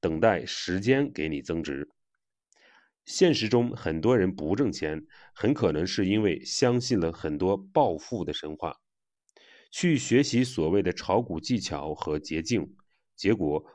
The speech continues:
不仅没有挣到钱，还经常被套牢，然后抱怨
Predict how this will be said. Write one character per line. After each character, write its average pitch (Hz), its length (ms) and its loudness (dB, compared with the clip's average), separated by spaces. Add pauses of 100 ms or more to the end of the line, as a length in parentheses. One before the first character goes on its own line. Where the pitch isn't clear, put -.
(120)
不 139 280 4
仅 87 180 -2
没 76 320 0
有 104 160 2
挣 78 160 -4
到 73 160 -4
钱， 78 320 -6 (260)
还 87 280 0
经 135 360 -2
常 76 320 -6 (140)
被 76 220 -4
套 82 260 -4
牢， 71 260 -6 (800)
然 110 180 4
后 151 200 6
抱 123 260 6
怨 104 240 4